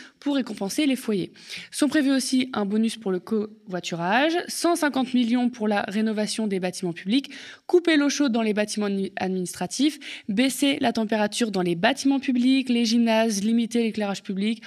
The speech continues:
encourager le télétravail ou encore limiter les fonctionnaires à rouler à cent dix sur l'autoroute. Il y en a encore d'autres.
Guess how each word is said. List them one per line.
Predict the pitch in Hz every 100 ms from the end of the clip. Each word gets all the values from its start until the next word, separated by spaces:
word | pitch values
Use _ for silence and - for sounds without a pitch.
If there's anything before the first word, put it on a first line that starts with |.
| - -
encourager | 240 226 233 233 240
le | 208
télétravail | 202 185 196 214 254 254 - -
ou | 254
encore | 214 269 277
limiter | 247 233 240 262
les | 226
fonctionnaires | 226 208 202 208 240 240
à | 220
rouler | 196 214
à | 233
cent | - 208
dix | 240
sur | 247 202
l'autoroute. | 196 160 196 208 - -
Il | 180
y |
en |
a | 165
encore | 160 160
d'autres. | 185 240